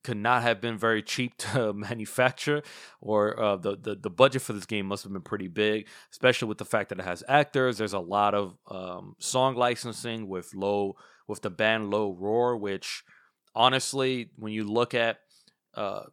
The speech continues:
Kojima going out to get these actors, going out to get almost, it felt like the entire discography of Low Roar. There are other bands in there, but Low Roar is really the band, and their music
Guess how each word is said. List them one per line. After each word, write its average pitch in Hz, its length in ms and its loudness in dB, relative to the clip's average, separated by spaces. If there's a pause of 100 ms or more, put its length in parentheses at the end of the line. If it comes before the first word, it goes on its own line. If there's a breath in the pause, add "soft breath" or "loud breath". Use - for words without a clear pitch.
(200)
Kojima 123 420 -2
going 110 240 2
out 107 160 0
to - 60 -10
get 110 140 -4
these 104 200 -10
actors, 104 460 -6
going 110 320 -4
out 104 240 -2
to 110 80 -6
get 98 300 -4 (600)
almost, 110 480 -2 (260)
it - 360 -20
felt 135 320 6
like 110 180 2
the 113 80 -4
entire 113 340 0
discography 110 800 -4
of 113 60 0
Low 117 260 0
Roar. 120 240 2
There 110 220 0
are 113 120 -6
other 110 240 2
bands 104 380 -2
in 110 140 -2
there, 113 100 -2
but 101 140 -2
Low 104 280 0
Roar 104 320 0
is 90 160 -10
really 101 200 -4
the 92 100 -8
band, 101 340 -2
and 95 80 -10
their 98 140 -6
music 98 500 -6